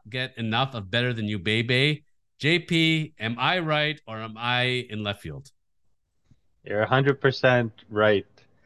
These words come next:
Speaker 2: I'm telling you, these guys together, they're like peanut butter and jelly. They just, they just mesh so well. They have such a great vibe. They both elevated each other. I know your feeling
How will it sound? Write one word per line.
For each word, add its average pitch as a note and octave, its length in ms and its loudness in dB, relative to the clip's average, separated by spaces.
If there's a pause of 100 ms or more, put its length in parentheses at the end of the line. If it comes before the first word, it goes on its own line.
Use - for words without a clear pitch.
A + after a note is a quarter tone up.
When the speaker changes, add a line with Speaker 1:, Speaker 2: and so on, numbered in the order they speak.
(420)
Speaker 2:
I'm A#2+ 180 2
telling B2 340 4
you, A2 140 2
these A#2+ 300 0
guys C3 400 6
together, C3 640 0
they're A#2+ 260 4
like G#2+ 320 2
peanut C#3 400 0
butter C3 240 6
and A2 140 0
jelly. G2 420 0 (680)
They A#2+ 180 6
just, A2+ 260 -2 (260)
they C3 140 4
just B2+ 220 0
mesh B2+ 300 -2
so D#3 280 4
well. G#2 520 2 (540)
They A2+ 260 4
have B2 200 2
such - 280 -4
a D3 40 -4
great C3 280 0
vibe. F#2+ 340 -2 (180)
They A#2 100 4
both C3+ 440 0 (280)
elevated A#2+ 600 4
each G#2 220 -2
other. A2 380 2
I A2+ 140 4
know C3 220 2
your C3 260 4
feeling C3 580 2